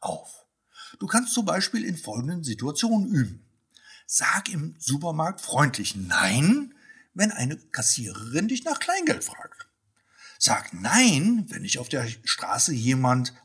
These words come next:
anspricht, um mit dir eine Umfrage durchzuführen. Hast du in diesen anonymen Situationen das Nein sagen geübt, ist es ein wichtiger Schritt für dich, den du bis jetzt gegangen bist.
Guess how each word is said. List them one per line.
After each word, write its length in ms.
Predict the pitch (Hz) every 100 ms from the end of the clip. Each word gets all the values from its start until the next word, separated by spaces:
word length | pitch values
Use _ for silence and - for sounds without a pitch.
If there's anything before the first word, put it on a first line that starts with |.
| -
anspricht, 760 | 190 202 - - 156 208 - - - - -
um 140 | 247
mit 160 | 269 214
dir 140 | -
eine 180 | 123 180
Umfrage 480 | 277 320 262 185 139
durchzuführen. 580 | 101 104 - - - - _ _ _ _ _ _ - - _ _ _ _ _
Hast 280 | - 175 -
du 80 | 220
in 140 | 160
diesen 340 | 123 170 160 165 -
anonymen 800 | 202 262 269 233 254 254 220
Situationen 760 | 196 214 196 196 185 - 233 175
das 300 | 127 - 135
Nein 440 | 123 147 269 277
sagen 320 | 190 170 170
geübt, 640 | 151 - 262 170 156 - - - - - _
ist 280 | - 185 -
es 160 | 226 -
ein 280 | 113 104
wichtiger 500 | 113 151 - 190 180
Schritt 400 | 175 - - 117
für 240 | - - 151
dich, 180 | 160 -
den 160 | 196
du 220 | 196 196 - 135 - _
bis 180 | - -
jetzt 200 | - -
gegangen 400 | 185 220 214 120
bist. 300 | 73 -